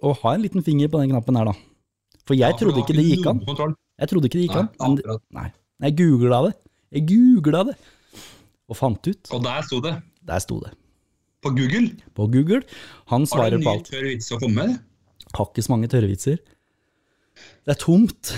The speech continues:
Speaker 1: i tørre. Har du noen?
Speaker 2: <laughs> På laget, mener du?
Speaker 1: Ja.
Speaker 2: Nei, vi er jo, vi er jo som blitt sånn ordspillkonge, vi da, vet du.
Speaker 1: Ja, det, vi driver med ordspill, vi nå. Det har gått videre fra vits til ordspill.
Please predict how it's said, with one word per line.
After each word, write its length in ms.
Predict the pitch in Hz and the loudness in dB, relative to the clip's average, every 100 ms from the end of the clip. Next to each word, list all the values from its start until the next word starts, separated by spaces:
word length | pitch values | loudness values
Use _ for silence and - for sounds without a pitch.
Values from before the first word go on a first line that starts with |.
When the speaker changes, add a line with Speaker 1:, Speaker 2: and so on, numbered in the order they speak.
| - - | -10 -4
Speaker 1:
i 140 | 143 | -2
tørre. 260 | 135 143 120 | 0 0 0
Har 200 | 135 127 | 2 2
du 80 | 123 | 4
noen? 240 | 175 302 - - - _ _ _ _ _ _ _ _ _ _ _ - | 2 -2 -8 -20 -20 _ _ _ _ _ _ _ _ _ _ _ -6
Speaker 2:
<laughs> 220 | 170 151 | -4 -2
På 80 | 139 | -2
laget, 240 | 123 120 | -2 -2
mener 220 | 127 175 311 | -2 -2 -4
du? 0 | |
Speaker 1:
Ja. 220 | 127 139 220 233 _ _ _ _ _ _ _ _ _ _ _ _ _ _ _ _ - | 0 0 0 -6 _ _ _ _ _ _ _ _ _ _ _ _ _ _ _ _ -14
Speaker 2:
Nei, 120 | 87 | -8
vi 100 | 113 | -6
er 140 | 131 | -4
jo, 80 | 131 | -2
vi 160 | 127 127 | -2 -2
er 80 | 147 | -4
jo 80 | |
som 160 | 156 170 | -2 -2
blitt 100 | 160 | -2
sånn 220 | 160 147 | -4 -8
ordspillkonge, 920 | - 196 151 113 - 117 113 127 127 185 | -4 0 0 -2 -4 -4 -2 -2 0 0
vi 100 | 302 | 0
da, 100 | 294 | -2
vet 140 | 262 | -2
du. 60 | 254 | -2
Speaker 1:
Ja, 80 | 127 | 0
det, 240 | 147 139 | 2 2
vi 100 | 143 | 0
driver 240 | 131 113 | 2 2
med 80 | 151 | 2
ordspill, 380 | 139 104 - 160 | 2 0 -2 0
vi 80 | 127 | -2
nå. 60 | - - | -6 -16
Det 80 | - | -6
har 140 | - 190 | -2 0
gått 160 | - | 0
videre 480 | 175 202 170 110 123 | 0 2 2 2 0
fra 160 | 123 165 | 0 0
vits 320 | 170 - - | 0 -2 -6
til 140 | - 160 | -4 0
ordspill. 440 | 131 - - 147 | 0 0 -2 -2